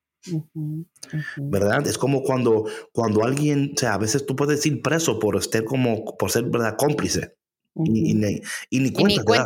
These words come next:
Speaker 2: das.
Speaker 1: te diste, sí,
Speaker 2: No,
Speaker 1: claro.
Speaker 2: y ni
Speaker 1: Ajá,
Speaker 2: cuenta te diste.
Speaker 1: exacto.
Speaker 2: ¿Cuánta
Speaker 1: Sí,
Speaker 2: gente
Speaker 1: sí.
Speaker 2: no ha caído preso?
Speaker 1: Sí.
Speaker 2: Por estar en, en un lugar equivocado, con gente equivocada.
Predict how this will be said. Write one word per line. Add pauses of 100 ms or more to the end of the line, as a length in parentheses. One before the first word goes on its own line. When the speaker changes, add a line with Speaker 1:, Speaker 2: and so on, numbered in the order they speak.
Speaker 2:
das.
Speaker 1:
te
diste,
sí,
Speaker 2:
No,
Speaker 1:
claro.
Speaker 2:
y
ni
Speaker 1:
Ajá,
Speaker 2:
cuenta
te
diste.
Speaker 1:
exacto. (220)
Speaker 2:
¿Cuánta
Speaker 1:
Sí,
Speaker 2:
gente
Speaker 1:
sí.
Speaker 2:
no
ha
caído
preso? (580)
Speaker 1:
Sí. (320)
Speaker 2:
Por
estar
en,
en
un
lugar
equivocado,
con
gente
equivocada.